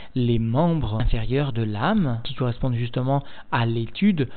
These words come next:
de la loi orale, qui se voit renforcée par cette étude de la Gemara, vont soutenir l'ensemble de l'âme, vont permettre d'affermir l'âme entière. Le corps de l'âme étant représenté par l'accomplissement des mitzvot,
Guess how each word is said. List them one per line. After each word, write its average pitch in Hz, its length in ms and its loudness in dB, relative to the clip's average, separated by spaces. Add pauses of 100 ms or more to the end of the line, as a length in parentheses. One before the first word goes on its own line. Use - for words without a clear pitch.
(140)
de 127 160 2
la 117 140 0
loi 113 220 -2
orale, 160 280 0
qui - 120 -10
se - 120 -8
voit 123 180 -2
renforcée 123 560 -4
par 120 180 2
cette 123 120 0
étude 139 260 -2
de 127 80 0
la 117 160 0
Gemara, 120 520 0 (140)
vont 123 120 2
soutenir 120 640 -2 (200)
l'ensemble 123 580 2
de 107 80 2
l'âme, 127 360 2
vont 123 140 2
permettre 127 380 10
d'affermir 131 800 4 (180)
l'âme 117 320 2
entière. 123 720 -2
Le 117 100 4
corps 135 260 2
de 123 100 -2
l'âme 127 200 0
étant 120 220 -2
représenté 120 600 4 (320)
par 131 420 2 (220)
l'accomplissement 120 920 0
des 110 100 -2
mitzvot, 113 480 2